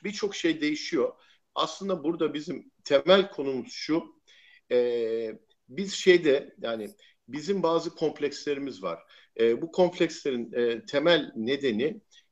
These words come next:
e, geçmişte mesela bir veli, e, eğer İngilizce öğrenmediyse, İngilizcesi iyi değilse çocuğunu, e, ne bileyim lisan manyağı yapmaya çalışıyor. Altı lisan konuşsun diyor. Yazık o çocuğa yazık. Yani İng-, Türkçeden sonra sadece bir tane dil öğrenmek artık yeterli.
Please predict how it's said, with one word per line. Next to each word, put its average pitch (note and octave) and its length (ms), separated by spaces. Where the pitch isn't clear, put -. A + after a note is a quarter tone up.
e, B2 140
geçmişte D3 600
mesela C#3+ 520
bir C#3+ 160
veli, D3 380
e, B2 80
eğer C#3 500
İngilizce C#3 680
öğrenmediyse, B2 800
İngilizcesi B2+ 500
iyi B2 180
değilse D#3 500
çocuğunu, D#3 800
e, C3+ 380
ne D3+ 240
bileyim C#3 340
lisan C#3+ 360
manyağı C#3 380
yapmaya F#2 380
çalışıyor. - 440
Altı A#2 260
lisan A#2 340
konuşsun G#2+ 500
diyor. C3 200
Yazık F#3+ 320
o E3 100
çocuğa E3+ 360
yazık. G2+ 340
Yani A#2+ 240
İng-, C3 160
Türkçeden D#3+ 420
sonra C#3+ 280
sadece D3 360
bir D#3+ 80
tane B2 260
dil B2 140
öğrenmek B2+ 440
artık B2+ 320
yeterli. B2+ 460